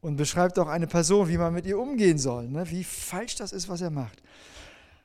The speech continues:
Wir sind herausgefordert, eine klare Linie zu haben, ein Fundament, auf dem wir unseren Glauben leben,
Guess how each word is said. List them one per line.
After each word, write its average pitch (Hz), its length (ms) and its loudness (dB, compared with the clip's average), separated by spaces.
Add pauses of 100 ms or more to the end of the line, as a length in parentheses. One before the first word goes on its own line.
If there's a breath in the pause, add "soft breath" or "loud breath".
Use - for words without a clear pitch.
(880 loud breath)
Wir 190 420 4
sind 240 180 0
herausgefordert, 202 840 2
eine 156 120 -6
klare 208 680 -4
Linie 214 480 2
zu 196 240 2
haben, 151 280 0
ein 143 40 0
Fundament, 160 920 4
auf - 160 -6
dem 180 200 2
wir 175 100 0
unseren 156 220 -2
Glauben 156 340 4
leben, 170 400 4